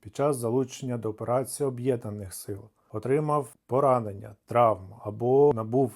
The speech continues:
хвороби, яка, наприклад, пов'язана з захистом батьківщини, і в цей період йому було встановлено,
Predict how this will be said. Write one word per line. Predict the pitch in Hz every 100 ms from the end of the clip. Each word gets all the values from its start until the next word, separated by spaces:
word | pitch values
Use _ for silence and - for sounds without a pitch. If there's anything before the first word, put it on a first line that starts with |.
| -
хвороби, | _ - 113 139 160 143 135
яка, | 127 135 135
наприклад, | 127 120 131 123 117 -
пов'язана | 123 123 120 110 110
з | 104
захистом | 113 113 110 - 110
батьківщини, | 107 - 113 - 113 104 98 _ _ _ _ _
і | 131
в |
цей | - 151 147
період | - 120 202 220 214
йому | 113 127 139
було | 117 120 117
встановлено, | - - 113 127 127 123 117 113 113